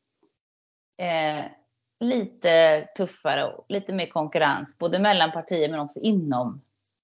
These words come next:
inom partierna liksom. Vad man ska göra och vem som säger vad och vem som säger vem eller vem som får den positionen och sådär.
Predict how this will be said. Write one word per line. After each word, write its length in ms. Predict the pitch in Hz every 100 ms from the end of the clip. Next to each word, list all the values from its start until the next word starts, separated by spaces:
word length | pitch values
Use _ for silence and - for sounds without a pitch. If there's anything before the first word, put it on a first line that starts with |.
| -
inom 400 | - 175 139 143
partierna 540 | 196 233 185 135 127
liksom. 400 | 110 - 131 - -
Vad 200 | 175 160
man 120 | 156
ska 140 | 165
göra 380 | 160 160 151 147
och 80 | 151
vem 180 | 151 143
som 140 | 147
säger 260 | 160 147 147
vad 280 | 143 143
och 80 | 147
vem 140 | 143 139
som 140 | 143
säger 260 | - 147 147
vem 300 | 143 143 143
eller 180 | 143
vem 220 | 147 139 135
som 160 | 131
får 100 | 147
den 220 | 143 139
positionen 600 | 139 - 147 - 135 135
och 60 | 135
sådär. 220 | 147 131